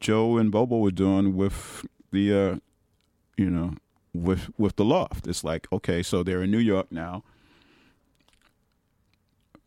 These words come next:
They're gonna play, we're, they're gonna play where they are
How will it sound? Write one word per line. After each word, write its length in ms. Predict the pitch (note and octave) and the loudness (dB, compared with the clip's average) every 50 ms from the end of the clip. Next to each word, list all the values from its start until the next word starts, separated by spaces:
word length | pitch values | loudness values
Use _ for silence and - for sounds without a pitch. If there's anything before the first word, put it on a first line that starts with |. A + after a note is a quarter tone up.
| - - - _ _ _ | -20 -20 -20 _ _ _
They're 120 | - G#2 G#2 | -6 -4 -2
gonna 160 | A2+ A2 G#2 | -2 -4 -4
play, 280 | G#2 - C#3 A2 G#2+ A2 | 0 0 0 2 2 0
we're, 200 | F#2 G#2 B2 A#2+ - - - | 0 0 0 -2 -2 -2 -2
they're 120 | A#2 A#2 | 0 2
gonna 180 | G#2+ A#2+ A2+ G2+ | 2 2 0 2
play 200 | - C#3+ A#2 A2 | 2 0 2 2
where 160 | A2+ A2+ G#2+ | 2 2 2
they 140 | A#2+ A#2 B2 | 2 2 2
are 380 | D#3+ D#3 G2 C2 - F2 - | 2 2 0 0 -2 -6 -10